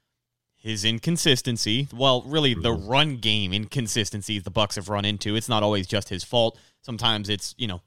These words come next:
Speaker 1: just bad play calling. Sometimes it's a bad offensive line performance, whatever the case may be. You know, I, I still don't trust him to be a guy that can step up in a playoff game this week against a top ten, uh, top ten rushing defense in the N F L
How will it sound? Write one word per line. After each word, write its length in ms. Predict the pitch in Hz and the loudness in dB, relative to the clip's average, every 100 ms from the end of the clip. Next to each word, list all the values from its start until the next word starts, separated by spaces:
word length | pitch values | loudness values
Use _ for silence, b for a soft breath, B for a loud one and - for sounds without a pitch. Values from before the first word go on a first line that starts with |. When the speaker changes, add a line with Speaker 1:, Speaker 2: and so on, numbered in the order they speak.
| _ | _
Speaker 1:
just 280 | 117 95 95 | -10 -6 -2
bad 320 | 107 104 - | 0 0 0
play 200 | 117 110 | 2 2
calling. 440 | - 107 107 131 | 2 2 2 -2
Sometimes 400 | 113 104 107 104 | -4 -4 -4 -4
it's 120 | 107 | -8
a 60 | 104 | -8
bad 260 | 107 101 107 | -2 0 2
offensive 460 | 113 120 107 92 | 0 -2 -6 -2
line 220 | 101 104 | 0 0
performance, 500 | 98 104 113 117 151 | -2 -6 -4 -4 -4
whatever 240 | 107 104 98 | -2 -2 -2
the 80 | 90 | -4
case 300 | 107 98 - | -4 -4 -4
may 160 | 95 | -6
be. 280 | 82 110 143 b b b b b - | 0 0 0 b b b b b -4
You 100 | 123 | 0
know, 140 | 127 | 2
I, 120 | 143 - | 2 2
I 80 | 139 | 0
still 240 | - 190 | 2 4
don't 180 | 175 - | 4 2
trust 440 | - 190 180 - | 0 4 4 4
him 180 | 170 156 | 0 0
to 100 | 143 | -2
be 220 | 117 143 | 2 4
a 60 | 131 | 4
guy 340 | 127 139 135 | 4 4 4
that 140 | 127 120 | 2 -2
can 100 | 120 | -6
step 300 | - 135 135 | 0 0 2
up 120 | 120 | 0
in 80 | 117 | -2
a 40 | |
playoff 420 | - 135 123 120 | 0 4 4 2
game 220 | 127 120 | 0 0
this 200 | 113 117 | 0 0
week 240 | 123 127 - | 2 0 2
against 440 | 143 135 220 262 214 | 0 4 4 4 0
a 80 | |
top 320 | 156 165 175 - | 2 4 2 2
ten, 380 | 160 160 151 - | 2 2 2 0
uh, 160 | 131 110 | 0 2
top 300 | 175 175 - | 2 2 0
ten 260 | 165 165 | 0 2
rushing 360 | 131 139 139 117 | 4 2 2 0
defense 440 | 127 123 120 113 | 0 0 -2 -2
in 60 | 107 | -4
the 120 | 104 | -2
N 80 | 98 | -2
F 180 | 92 - | -4 4
L 400 | 180 147 110 | 6 6 2